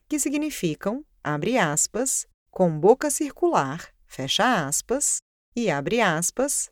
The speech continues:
"sem mandíbula", fecha aspas. As feiticeiras, também conhecidas como peixes-bruxa, são os, abre aspas, urubus do oceano,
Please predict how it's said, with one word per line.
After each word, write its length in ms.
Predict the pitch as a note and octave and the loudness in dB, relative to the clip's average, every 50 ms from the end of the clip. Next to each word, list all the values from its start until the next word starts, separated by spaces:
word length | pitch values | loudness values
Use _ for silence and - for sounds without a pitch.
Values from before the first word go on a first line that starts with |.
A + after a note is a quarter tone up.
| _ _ _ | _ _ _
"sem 280 | - - - E3+ D3+ D3 | -4 -2 -2 -2 -2 0
mandíbula", 760 | D#3+ A3+ C#4 D#4 D4 C4+ F#3 C#3 C3 C#3 C3+ C#3 C3+ C3+ C#3 _ _ _ | 0 0 0 0 0 0 -2 -2 -2 -4 -4 -4 -6 -8 -10 _ _ _
fecha 640 | - - C#3+ C3+ - - - C4+ D#4 D4 G3 C#3+ B2 | -10 -8 -6 -4 -2 0 2 2 2 2 0 -2 -2
aspas. 640 | C3 - - - C#3 B2+ B2 - - - - - - _ _ _ _ _ _ _ _ _ _ - | -2 -4 -4 -2 -6 -4 -2 -2 -2 -2 -4 -4 -8 _ _ _ _ _ _ _ _ _ _ -4
As 140 | E4+ - - | -4 -4 -2
feiticeiras, 800 | - C#4 F#3 - C#3 - - - D#3+ C#3+ C3+ C3 C3+ - - | -2 -4 -4 -4 -4 -2 0 0 0 0 0 -2 -4 -4 0
também 240 | - A3 B3 D4+ D#4 | 0 0 0 0 0
conhecidas 600 | - D#4 C4+ A3+ G3 - - A#3+ A#3 A3+ A3 - | 0 0 2 2 2 0 0 2 2 2 2 2
como 240 | - - F3+ D#3+ D3 | 0 -2 -2 -2 -4
peixes-bruxa, 1040 | - - A3+ D4 C#4+ - - D3 B2+ C3 C#3 D#3 E3 D3+ C3+ - - - C3+ C3+ B2 - _ _ | 0 0 0 2 2 0 -2 -4 -6 -4 -2 -2 -2 -2 -2 -4 -6 -6 -6 -10 -10 -14 _ _
são 300 | - - - D#4+ D#4+ C#4 | -4 0 0 2 2 2
os, 400 | A3 G3+ A3+ D#4 - - - - - _ | 2 2 2 0 0 -2 -4 -4 -6 _
abre 320 | - G3 G3+ - C4+ C#4 | -4 -2 -2 0 0 0
aspas, 600 | G#3+ D3+ D3 D#3 - - - F#3 G#3+ A3+ - - - _ _ _ | 0 0 0 0 -2 -2 -2 -2 0 0 -2 -4 -6 _ _ _
urubus 560 | _ C#4 C#4+ C#4 C#4 A#3 G3 A#3 C#4+ E4 D4 C4 | _ 0 0 2 0 0 0 0 2 2 2 2
do 140 | D4+ D4 | 2 4
oceano, 800 | D4 D4+ - - - F4 F4 D4+ F#3+ C#3+ B2 B2 B2+ B2+ C3 C3 | 4 4 2 2 2 2 4 4 2 0 -2 -6 -8 -10 -10 -12